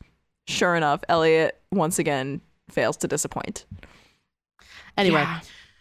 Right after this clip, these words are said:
Speaker 2: uh, Kampusch is also wary of relationships for obvious reasons.
Speaker 1: Oh, yeah.
Speaker 2: She adds, quote, "It is difficult to trust anyone. There have been rumors that I found my first love with several people. None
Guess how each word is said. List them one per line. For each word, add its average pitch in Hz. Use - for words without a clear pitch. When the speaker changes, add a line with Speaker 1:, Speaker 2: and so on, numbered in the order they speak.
Speaker 2:
uh, 233
Kampusch 302
is 302
also 277
wary 233
of 190
relationships 190
for 180
obvious 156
reasons. 226
Speaker 1:
Oh, 523
yeah. 294
Speaker 2:
She 269
adds, 247
quote, 254
"It 254
is 302
difficult 254
to 240
trust 214
anyone. 160
There 202
have 220
been 254
rumors 220
that 190
I 185
found 196
my 175
first 196
love 180
with 175
several 190
people. -
None 220